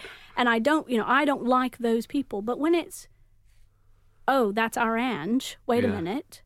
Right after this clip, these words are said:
Speaker 1: then it makes them stop at the ballot and, and have a little rethink about how they're gonna vote. And if we're not having that conversation, then we're in a big trouble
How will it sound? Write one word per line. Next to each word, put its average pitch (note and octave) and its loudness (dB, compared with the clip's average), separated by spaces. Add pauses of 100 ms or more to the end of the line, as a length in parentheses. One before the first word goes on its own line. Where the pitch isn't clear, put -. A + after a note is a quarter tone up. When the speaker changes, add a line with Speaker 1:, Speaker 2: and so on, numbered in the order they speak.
(500)
Speaker 1:
then C#4 2
it C4+ -6
makes B3+ 0
them F4 2
stop A#3+ -4
at A3+ -8
the B3 -2
ballot A3 -4
and, A3 -4
and A3 -4
have B3 -4
a C4 -2
little B3 -2
rethink A#3 -4
about G#3+ -6
how G#3+ -10
they're G#3+ -6
gonna G#3+ -6
vote. G#3+ -8 (600)
And A#3 0
if A#3 -4
we're C4 -2
not C4+ 2
having C#4+ 0
that C4 -4
conversation, A#3 -6 (400)
then A3 -2 (460)
we're A#3 0
in A#3+ 2
a A#3 -2
big C4 -4
trouble G#3+ -4